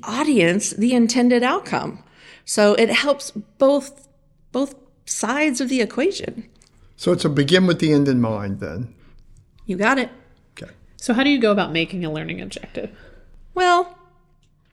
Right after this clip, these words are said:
Speaker 1: it's really pretty easy. The first thing, well, you brought it up, begin with the end in mind. Think about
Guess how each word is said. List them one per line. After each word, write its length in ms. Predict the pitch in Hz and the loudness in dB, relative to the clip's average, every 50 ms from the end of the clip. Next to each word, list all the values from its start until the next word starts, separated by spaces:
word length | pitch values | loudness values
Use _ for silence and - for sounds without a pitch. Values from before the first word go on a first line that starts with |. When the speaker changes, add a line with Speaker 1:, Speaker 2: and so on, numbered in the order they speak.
| _ _ _ - | _ _ _ -8
Speaker 1:
it's 240 | - 240 240 - - | -8 -6 -6 -6 -6
really 300 | 233 240 277 277 294 294 | -2 -2 0 0 0 -2
pretty 340 | 285 - - 220 214 220 - - 190 | -4 -2 -2 -2 -2 -2 -2 -2 -2
easy. 500 | 196 175 147 143 - - 202 214 - - _ _ _ - - _ _ | -2 0 0 -2 -2 -2 -2 -4 -6 -16 _ _ _ -20 -20 _ _
The 120 | 170 190 190 | -2 -2 -2
first 540 | 190 - - - 247 254 277 262 - - | -2 -10 -2 0 2 2 2 2 0 -2
thing, 420 | - 185 180 170 175 185 196 214 208 | 0 2 2 4 4 2 2 2 4
well, 220 | 170 170 185 214 | 4 6 6 4
you 220 | 190 170 175 202 196 | 4 4 2 0 0
brought 260 | 165 190 185 170 170 | 2 2 2 2 2
it 120 | 165 180 | 4 6
up, 240 | 233 226 - - - | 6 6 4 2 -2
begin 320 | 165 160 160 190 202 214 | -4 0 2 2 4 4
with 160 | 208 196 202 196 | 4 4 2 0
the 100 | 185 190 | -2 0
end 160 | 190 185 175 | 0 0 0
in 160 | 170 160 160 | 0 0 0
mind. 480 | 175 226 269 208 156 - - 190 - - - - - - - _ _ _ _ _ | 0 2 2 2 2 2 0 -4 -6 -10 -18 -20 -20 -20 -20 _ _ _ _ _
Think 360 | _ - - 202 233 240 285 | _ -4 -2 0 0 2 0
about 580 | 233 196 190 185 185 185 185 185 185 - - | 0 2 4 4 4 6 4 4 0 -4 -12